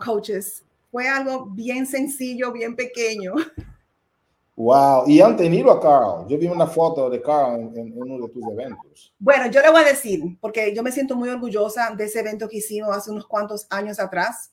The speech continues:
Speaker 2: Sí.
Speaker 1: Eh, la compañía nos dio un reto y nos dijo, "Ok, si ustedes quieren que Carl vaya a Nueva York, tienen que tener un evento de por lo menos trescientas personas." Entonces, nosotros le dimos ese reto al equipo. Digo, "Ok,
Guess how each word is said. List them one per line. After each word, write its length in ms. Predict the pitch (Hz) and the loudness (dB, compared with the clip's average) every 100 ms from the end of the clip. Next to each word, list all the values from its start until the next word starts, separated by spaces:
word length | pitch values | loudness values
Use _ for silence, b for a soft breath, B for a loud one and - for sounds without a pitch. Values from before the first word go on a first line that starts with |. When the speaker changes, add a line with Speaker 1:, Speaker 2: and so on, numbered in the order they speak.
| _ | _
Speaker 2:
Sí. 360 | - - 85 _ _ | -18 -18 -18 _ _
Speaker 1:
Eh, 800 | 220 214 208 190 196 190 185 320 _ 214 | 0 2 2 0 0 -2 -2 -6 _ 0
la 180 | 220 | 0
compañía 360 | 226 226 226 247 | 0 -4 -2 -2
nos 140 | 269 | -2
dio 140 | 254 247 | -4 -6
un 80 | 240 | -4
reto 560 | 220 202 226 262 - | -2 -2 -4 -10 -12
y 100 | - | -8
nos 120 | 220 226 | -6 -2
dijo, 180 | 240 | -2
"Ok, 120 | 226 220 202 | -2 -2 -2
si 120 | 233 | -4
ustedes 360 | 202 254 320 320 | -2 0 2 4
quieren 300 | 311 311 311 | 4 4 2
que 180 | 247 | -4
Carl 400 | - - 226 240 | -4 2 4 4
vaya 220 | 220 226 220 | 4 2 2
a 40 | |
Nueva 220 | 214 190 | 0 -2
York, 400 | 185 180 151 160 _ _ _ _ | 0 -2 -2 -4 _ _ _ _
tienen 260 | - 240 277 | -4 -2 0
que 120 | 277 | -2
tener 280 | 277 254 247 | -2 -2 -2
un 60 | |
evento 380 | 240 233 233 233 | -4 -4 -4 -6
de 100 | 226 | -4
por 180 | 214 214 | 0 2
lo 120 | 208 | 2
menos 320 | 208 220 247 | 0 -4 -6
trescientas 480 | 233 220 208 202 208 | -4 -4 -4 -2 -2
personas." 520 | 208 185 - 143 165 - _ _ _ _ _ - | -2 -4 -6 -8 -10 -14 _ _ _ _ _ -10
Entonces, 480 | 208 214 220 233 220 | -6 -4 -4 -6 -6
nosotros 400 | 214 226 220 254 | -6 -4 -4 -4
le 80 | |
dimos 280 | 233 240 233 | -4 -4 -4
ese 100 | 208 | -2
reto 600 | 196 226 226 247 262 262 _ _ _ - | 2 2 2 -4 -6 -10 _ _ _ 0
al 120 | 214 | 2
equipo. 560 | 208 262 196 - 165 _ _ - | 2 0 -2 -6 -10 _ _ -8
Digo, 240 | 220 247 | -4 -2
"Ok, 140 | 240 | 0